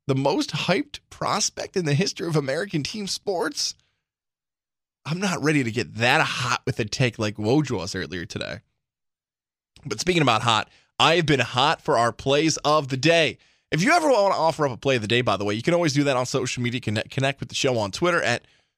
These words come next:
W O F X nine eighty, at Tom Goz, T O M G O Z Z. If you wanna follow our guy Levac on social media, follow him on Twitter at the Jeff Levack,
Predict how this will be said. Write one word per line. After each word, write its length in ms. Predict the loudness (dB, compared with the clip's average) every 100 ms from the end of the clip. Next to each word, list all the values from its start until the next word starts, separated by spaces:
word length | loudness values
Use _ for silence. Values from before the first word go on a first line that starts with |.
| _
W 380 | 0 2 0 -2 0
O 180 | 2 2
F 180 | 0 0
X 300 | -2 -2 -2
nine 180 | -2
eighty, 240 | -2 -4 -4
at 200 | -4 0
Tom 260 | 0 0 2
Goz, 360 | 0 0 -2
T 140 | -2 0
O 100 | 0
M 120 | -2
G 180 | -2 -2
O 120 | -2
Z 240 | -2 -2
Z. 220 | 0 0 -2 -12 _
If 160 | -2 2
you 100 | 4
wanna 220 | 6 4
follow 520 | 2 2 4 2 0 2
our 220 | 2 4
guy 200 | 4 2
Levac 600 | 0 2 2 2 -2 -10 _ _ -4
on 140 | 0
social 360 | 0 0 -2 -4
media, 360 | -4 -4 -6 _ _ _ 0
follow 200 | 2 4
him 120 | 4
on 140 | 2 0
Twitter 320 | -2 -2 -2 -2
at 280 | -2 -2 -2
the 180 | -2
Jeff 360 | -2 0 0 -2
Levack, 460 | -6 -2 -2 -2